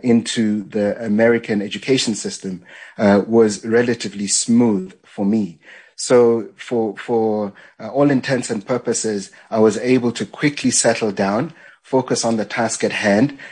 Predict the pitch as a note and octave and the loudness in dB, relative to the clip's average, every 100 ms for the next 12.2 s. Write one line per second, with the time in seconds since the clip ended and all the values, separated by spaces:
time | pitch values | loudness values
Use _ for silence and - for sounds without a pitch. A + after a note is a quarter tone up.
0 | - A2+ A2 - G#3 A#3+ D3+ C#3+ D#3 C#3+ | -6 0 0 4 2 2 -2 0 0 0
1 | A2+ - B2 - - B2+ A#2+ - A2 G2+ | -4 -4 -4 -4 -6 -4 -4 -6 -8 -4
2 | G2+ G2 A2+ - A2+ - G#2+ _ G2+ G2 | -2 2 0 0 -8 -8 -10 _ -8 2
3 | C#3+ C3 B2 G#2+ G2 - - A2 G#2 F#2+ | 4 4 2 -4 -6 -12 -12 -2 2 2
4 | G2 G#2 G2+ F2+ - _ - G#2 - A#2 | 0 -6 -12 -14 -18 _ -4 -4 0 0
5 | G#2+ - G#2 C3 B2+ A#2 - - C3 A#2 | 0 -2 0 2 2 2 -2 0 4 6
6 | A2 - - - A#2+ B2 C#3 C3 A#2+ A2+ | 4 0 -16 -6 -2 -2 2 2 2 0
7 | A2+ A2+ B2+ A#2 A2 G#2 - C3+ A2 G#2 | -4 -4 -4 -2 -4 -8 -6 -4 -4 -4
8 | G2+ G#2 G#2 - - A2 G2+ G2 - G2+ | -2 0 0 -4 -2 -2 -2 -4 -6 -4
9 | G2 F#2 F#2+ G2+ F#2+ G#2 C#3+ - - - | -2 0 0 0 0 -2 -2 -4 -18 -18
10 | - C3+ C3+ C3+ B2 A2+ C3 D3 - D3 | -2 2 4 4 2 0 0 0 -2 -2
11 | - - C3+ C#3 C3 B2+ - G3 G#2 G2 | -4 -4 -2 0 -2 -2 -2 -2 -2 -8
12 | A2 G2 | -10 -10